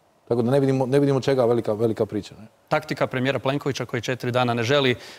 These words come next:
Speaker 2: odgovarati na pitanja vezana i uz smjene i uz rekonstrukciju?
Speaker 1: Pa,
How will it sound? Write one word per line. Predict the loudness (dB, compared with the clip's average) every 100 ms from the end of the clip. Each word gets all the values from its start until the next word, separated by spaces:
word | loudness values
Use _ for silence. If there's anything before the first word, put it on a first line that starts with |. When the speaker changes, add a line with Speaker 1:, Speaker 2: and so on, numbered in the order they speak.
| -4
Speaker 2:
odgovarati | 0 4 2 0
na |
pitanja | -4 -4 -2 -2 0
vezana | 0 -2 -2 -2 -2 0
i | 2
uz | 2 0
smjene | -4 -2 2 2 2
i |
uz | 0
rekonstrukciju? | -2 -4 -6 -6 -6 -6 -8 -4
Speaker 1:
Pa, | 2 2 2